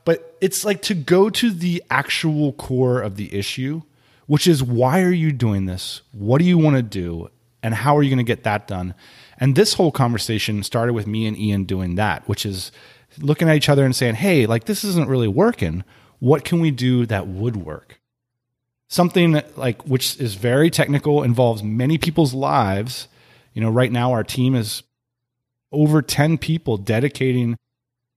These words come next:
a large portion of their days to this dream, this goal.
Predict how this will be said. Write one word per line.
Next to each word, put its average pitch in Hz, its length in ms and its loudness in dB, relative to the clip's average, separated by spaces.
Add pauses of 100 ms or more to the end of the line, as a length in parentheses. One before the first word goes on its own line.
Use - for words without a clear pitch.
a 120 140 -2
large 135 320 4
portion 147 260 0
of 135 40 -2
their 117 120 0
days 120 360 0
to 120 140 -2
this 120 340 -6 (240)
dream, 107 500 -2
this 101 180 -8
goal. 113 600 -4